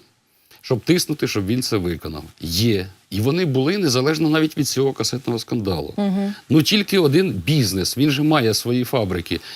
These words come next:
Speaker 1: Не тільки в Ліпецьку, в Севастополі, в багатьох інших місцях. Він сплачує, е, через свій бізнес податки до бюджету Російської Федерації, держави ворога. І ці гроші йдуть потім на фінансування російської армії, яка вбиває наших солдат.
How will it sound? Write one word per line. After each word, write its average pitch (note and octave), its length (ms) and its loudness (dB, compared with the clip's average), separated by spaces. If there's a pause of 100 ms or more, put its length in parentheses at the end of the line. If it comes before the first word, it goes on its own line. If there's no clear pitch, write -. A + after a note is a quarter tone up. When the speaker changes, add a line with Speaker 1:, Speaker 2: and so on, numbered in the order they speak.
Speaker 1:
Не D3+ 100 4
тільки F3 340 2
в A2 80 2
Ліпецьку, C3 520 0
в G#2+ 60 -6
Севастополі, A#2+ 640 -2
в G2 80 0
багатьох C3 400 0
інших D3 320 -4
місцях. F#2+ 540 -8 (400)
Він E3 260 2
сплачує, D#3+ 720 2 (1000)
е, A#2+ 220 4
через D#3+ 340 4
свій D3+ 220 2
бізнес C#3 440 2
податки C3+ 540 0
до A2+ 160 0
бюджету A2+ 500 0
Російської D#3 580 0
Федерації, B2 800 -2 (140)
держави B2 440 2
ворога. F#2+ 460 0 (760)
І D3+ 120 4
ці F3 200 2
гроші G3 360 4
йдуть D#3+ 260 2
потім E3 200 0
на D3 80 2
фінансування E3 600 0
російської D3 520 0
армії, F#3 260 2
яка D3+ 200 2
вбиває C3+ 540 2
наших C#3+ 440 0
солдат. E2 580 -4